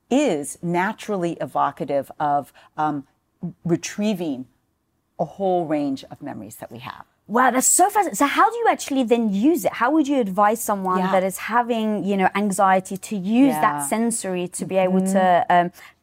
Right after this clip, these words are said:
Speaker 2: you know, bring down their anxiety?
Speaker 1: Yeah. So this is how I talk about it in the book. So um, joy conditioning, this, this idea about bringing the sense memory in, that some full, that, that brings a joyful memory up, is a direct counteraction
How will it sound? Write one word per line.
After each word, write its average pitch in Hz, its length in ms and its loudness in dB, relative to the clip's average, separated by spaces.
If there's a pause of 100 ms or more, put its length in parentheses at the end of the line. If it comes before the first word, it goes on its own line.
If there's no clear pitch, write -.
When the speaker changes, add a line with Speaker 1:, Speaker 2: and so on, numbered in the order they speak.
(140)
Speaker 2:
you 214 80 2
know, 180 100 4
bring 208 300 -2
down 190 220 2
their 165 120 -2
anxiety? 160 520 -6
Speaker 1:
Yeah. 160 180 0 (220)
So 277 160 2
this 240 260 -4
is 320 120 -10
how 269 140 -2
I 220 60 0
talk 180 260 -6
about 165 240 0
it 156 40 -2
in 143 80 -6
the 139 80 -6
book. 135 300 -2 (200)
So 196 320 2 (360)
um, 165 300 -2
joy 233 340 4
conditioning, 170 680 0 (160)
this, 151 180 -4
this 147 220 -8
idea 151 280 0
about 135 240 0
bringing 135 320 -2
the 127 120 -6
sense - 320 -4
memory 143 260 -4
in, 156 400 0
that 131 260 -4
some 147 140 -4
full, 143 420 0
that, 139 280 0
that - 260 -2
brings 151 260 2
a 135 80 0
joyful 147 360 -2
memory 156 280 0
up, 131 220 -4 (300)
is 202 120 -2
a 190 60 0
direct 185 640 0 (240)
counteraction 175 1700 0